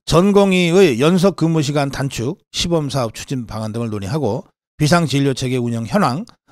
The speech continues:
의사 집단 행동 현황 등을 점검했습니다. 예, 정부는 오늘부터 십칠 일까지 이 의-, 그 근무, 전공의 연속 근무 시간 단축 시범 사업에 참여할, 예, 기관을 모집합니다. 총 이백십팔 개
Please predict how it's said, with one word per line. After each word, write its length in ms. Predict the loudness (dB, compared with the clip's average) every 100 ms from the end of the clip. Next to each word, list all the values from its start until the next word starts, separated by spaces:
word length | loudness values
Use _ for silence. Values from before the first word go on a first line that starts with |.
| 0
의사 320 | 4 4 4
집단 360 | -2 -4 -2 -2
행동 260 | -4 -6
현황 260 | -8 -10 -8
등을 200 | -8 -8 _ _ -14
점검했습니다. 840 | -12 -12 -14 _ -16 -14 -16 -20 _ _ _ -20 -20 _ _ _ _
예, 80 | -2
정부는 260 | 2 4 4
오늘부터 440 | 6 6 4 2
십칠 380 | 2 0 0 0
일까지 500 | 2 -2 -2 -6 -8 _ _ _ _ _ _ _ _ _ _ _
이 80 | -4
의-, 420 | -2 2 2 2 -2 _ _ _
그 300 | -6 -4 -4
근무, 560 | 0 2 6 4 2 -2
전공의 680 | 0 4 4 4 2 2
연속 280 | 4 4 4
근무 200 | 2 2
시간 220 | 2 0
단축 320 | 0 -2 -2 0
시범 340 | 2 2 2
사업에 300 | 0 -2 -6 _ _ _ _ _ _ _ 0 0
참여할, 680 | 2 0 2 4 4 2 -2 _ _ _ -14
예, 60 |
기관을 380 | -4 0 0 0
모집합니다. 480 | -2 -6 -10 -16 -6
총 220 | -2 0
이백십팔 680 | 2 2 2 0 0 0 4
개 260 | 2 2